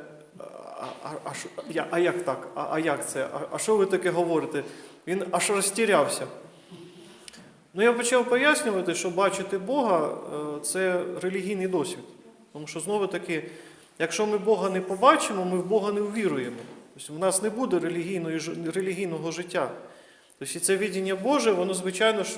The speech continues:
в нашому серці, це релігійний досвід. І тому не просто так в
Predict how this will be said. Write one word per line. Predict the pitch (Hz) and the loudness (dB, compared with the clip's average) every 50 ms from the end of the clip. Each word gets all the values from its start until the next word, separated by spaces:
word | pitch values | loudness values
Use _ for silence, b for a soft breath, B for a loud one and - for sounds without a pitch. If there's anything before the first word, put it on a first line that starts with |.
| 170 - 170 | -10 -10 -4
в | 175 | 0
нашому | 190 185 180 185 185 185 180 | 0 0 0 0 -2 -2 -2
серці, | 180 - - 208 185 143 - - 139 | 0 2 4 4 4 2 2 -2 -6
це | 131 - 139 139 | -6 -6 -6 -6
релігійний | 147 160 165 165 196 196 175 160 165 | -6 -6 -6 -6 -6 -4 -4 -4 -4
досвід. | 170 185 175 143 - - - - - - - B B B B B B B B B B B B B | -2 -2 -2 -2 -4 -6 -12 -14 -18 -20 -20 B B B B B B B B B B B B B
І | - | -14
тому | 135 175 175 185 180 | -8 -6 -2 0 0
не | 185 185 | 2 0
просто | 180 180 202 190 185 - 196 185 | 0 2 2 2 2 2 0 2
так | - 226 233 247 - - - 160 | 6 8 8 8 6 2 -4 -2
в | 170 175 170 160 | 2 2 2 2